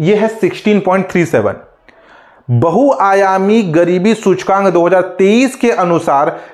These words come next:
छत्तीसगढ़ की कुल आबादी का सोलह दशमलव तीन सात प्रतिशत आबादी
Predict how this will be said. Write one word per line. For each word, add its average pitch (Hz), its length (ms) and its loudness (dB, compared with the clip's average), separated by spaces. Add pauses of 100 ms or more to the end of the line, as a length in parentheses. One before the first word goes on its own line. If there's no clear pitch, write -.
(140)
छत्तीसगढ़ 214 640 0
की 214 220 -2
कुल 240 380 0
आबादी 208 560 0
का 220 220 0
सोलह 220 560 2
दशमलव 202 600 0
तीन 226 520 0
सात 214 420 0
प्रतिशत 202 760 -2
आबादी 180 560 0